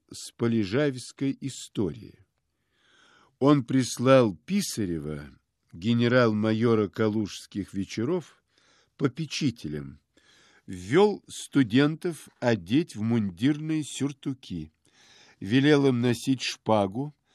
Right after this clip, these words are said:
потом запретил носить шпагу, отдал Полежаева в солдаты за стихи, Костенецкого с товарищами за прозу, уничтожил Крицких за бюст,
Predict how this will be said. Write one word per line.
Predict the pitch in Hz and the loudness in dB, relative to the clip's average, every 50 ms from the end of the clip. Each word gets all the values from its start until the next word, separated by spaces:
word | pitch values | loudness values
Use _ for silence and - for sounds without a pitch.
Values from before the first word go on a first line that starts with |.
| _ _ _ _ _ _ | _ _ _ _ _ _
потом | - 113 - 160 170 156 120 | -8 -4 0 0 0 0 0
запретил | 95 113 135 120 - 127 120 - - 160 160 156 | 0 0 0 0 2 -2 -2 -2 0 -2 0 0
носить | 143 135 131 120 - - - 110 110 101 - - 123 117 | 2 0 0 0 -2 -4 -4 -4 -4 -4 -6 -12 -14 -14
шпагу, | - - - - - 143 139 139 139 127 127 147 151 151 - _ _ _ _ _ - | -14 -16 -18 -10 -4 -2 0 0 0 -2 -4 -6 -8 -8 -10 _ _ _ _ _ 4
отдал | 143 151 143 120 104 110 120 113 101 | 6 6 6 6 4 0 0 0 0
Полежаева | - - 120 117 117 104 92 107 107 104 101 98 92 95 92 | 0 -2 -2 0 0 0 0 0 0 0 0 0 -2 -4 -6
в | 87 - | -6 -8
солдаты | - - 104 101 95 92 87 85 104 101 90 - - 92 90 | -8 -4 -4 -2 -2 -4 -4 -4 -2 -2 -2 -4 -8 -12 -10
за | 82 85 98 92 | -8 -6 -8 -8
стихи, | - - - - 98 80 - - - 107 110 139 165 - _ _ _ _ _ _ _ _ _ _ _ _ _ - | -8 -12 -16 -14 -14 -14 -14 -12 -8 -4 -4 -4 -4 -6 _ _ _ _ _ _ _ _ _ _ _ _ _ -2
Костенецкого | - 131 120 - - - 135 135 156 202 196 - - - - 120 104 101 | 0 0 0 -2 -2 -2 0 0 0 0 -2 -2 -6 -8 -6 -4 -4 -4
с | - - | -6 -6
товарищами | - 110 101 95 98 95 92 90 90 - - - 101 95 98 95 - - - | -6 -4 -2 -2 -2 -2 -2 -4 -6 -8 -10 -10 -8 -6 -4 -6 -6 -8 -12
за | - 87 82 113 113 | -14 -6 -2 -2 -2
прозу, | 113 - 101 92 98 101 101 92 98 131 147 143 _ _ _ _ _ _ _ _ _ _ _ _ - | -2 -4 -6 -4 -2 -2 -4 -4 -8 -10 -12 -14 _ _ _ _ _ _ _ _ _ _ _ _ -4
уничтожил | - 131 139 147 151 139 - - - - - 180 185 165 131 131 131 117 98 | 2 2 4 4 4 2 0 -4 -4 2 4 4 4 4 4 2 0 0 -2
Крицких | - - 123 120 120 117 117 - - - - - 147 147 - - _ _ _ _ _ _ | -4 -2 0 2 2 2 0 -4 -14 -14 -8 -8 -8 -8 -8 -12 _ _ _ _ _ _
за | - 95 82 104 131 131 | -12 -6 -2 0 0 0
бюст, | 110 107 131 151 147 127 - - _ _ _ | 2 0 0 0 -2 -2 -8 -14 _ _ _